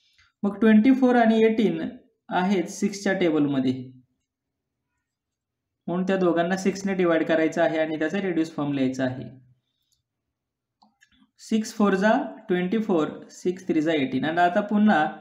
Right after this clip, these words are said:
फोर आणि थ्री हे दोन्ही number कोणत्या नंबरने divisible नाहीयेत, म्हणून त्यांचा रेशिओ आपण असाच लिहिणार आहे, Four upon three.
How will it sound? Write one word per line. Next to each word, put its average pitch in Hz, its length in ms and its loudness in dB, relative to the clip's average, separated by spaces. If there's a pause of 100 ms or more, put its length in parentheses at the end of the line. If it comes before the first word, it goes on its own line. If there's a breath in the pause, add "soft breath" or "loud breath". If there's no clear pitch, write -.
(320 loud breath)
फोर 214 220 0
आणि 202 300 2
थ्री 208 180 0
हे 170 180 -4
दोन्ही 180 260 -2
number 185 360 0
कोणत्या 165 360 -4
नंबरने 170 400 -4
divisible 156 580 0
नाहीयेत, 165 480 -2 (300 loud breath)
म्हणून 175 260 -4
त्यांचा 165 340 -2
रेशिओ 160 300 -2
आपण 160 260 -2
असाच 151 300 -6
लिहिणार 127 280 -2
आहे, 131 300 -8
Four 175 320 -4
upon 151 380 -4
three. 165 360 -6